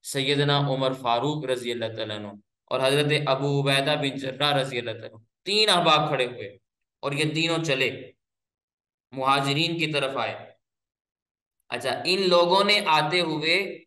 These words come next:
یہ نہیں کہا کہ "آؤ بھائیو، تم بھی ہمارے ساتھ چلو"، کہ کہیں وہ کوئی اور فیصلہ نہ کر لیں، "آؤ، تم بھی ہمارے ساتھ چلو۔"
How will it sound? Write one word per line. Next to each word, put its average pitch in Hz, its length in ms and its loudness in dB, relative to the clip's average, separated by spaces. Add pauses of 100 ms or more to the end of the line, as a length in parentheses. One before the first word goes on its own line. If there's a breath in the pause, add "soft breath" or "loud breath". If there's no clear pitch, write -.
(580)
یہ 160 160 -2
نہیں 175 240 0
کہا 139 380 0
کہ 135 140 -6
"آؤ 135 240 -2
بھائیو، 127 280 -6
تم 143 240 -12
بھی 139 120 -4
ہمارے 139 260 0
ساتھ 127 320 -4
چلو"، 120 240 -6 (1700)
کہ 127 80 -8
کہیں 139 280 0
وہ 143 200 2
کوئی 143 140 0
اور 139 160 4
فیصلہ 139 400 0
نہ 139 240 -4
کر 131 80 -4
لیں، 127 220 -8
"آؤ، 135 380 0
تم 131 160 -8
بھی 147 140 0
ہمارے 143 280 2
ساتھ 135 320 0
چلو۔" 135 280 -6